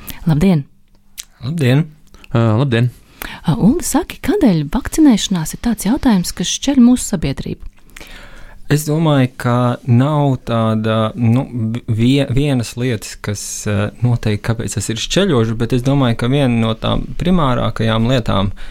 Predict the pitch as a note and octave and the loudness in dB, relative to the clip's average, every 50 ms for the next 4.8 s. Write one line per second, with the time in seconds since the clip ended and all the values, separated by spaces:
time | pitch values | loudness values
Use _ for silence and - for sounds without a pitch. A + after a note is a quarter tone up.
0 | - - - - - - A2+ - - A2+ G#2+ G#2 G#2 G#2+ - - A2+ A#2+ C3+ D#3+ | -12 -12 -12 -10 -6 -4 -4 -2 0 2 2 2 2 0 -2 -2 0 0 0 0
1 | E3 C#3+ B2 A2+ A2 A2 G#2 G#2 G#2 G2+ - - G2+ A#2 G#2+ G#2+ G#2+ G#2 G2+ G2+ | 2 2 2 2 2 2 2 0 -2 -2 -4 -6 -4 -2 -2 0 0 2 0 0
2 | G2+ - - - - G#2+ - G2 G2 - - - G2 - - - - - - - | -2 -4 -6 -6 -6 -4 -2 -4 -4 -4 -6 -6 -6 -6 -6 -6 -6 -6 -4 0
3 | E3+ E3+ D3+ C3 G#2 - - - A2+ A2 A2 G#2 - C3 B2 B2+ A2+ G#2+ G#2+ A2 | 0 2 2 0 -2 -4 -6 -4 -2 0 0 0 0 -2 0 2 0 0 2 0
4 | A2 A2 A2 A2 A2 - B2 B2+ C3 B2+ B2+ B2+ B2 B2 B2 B2 | 0 0 0 0 0 0 2 2 4 4 4 2 2 2 0 0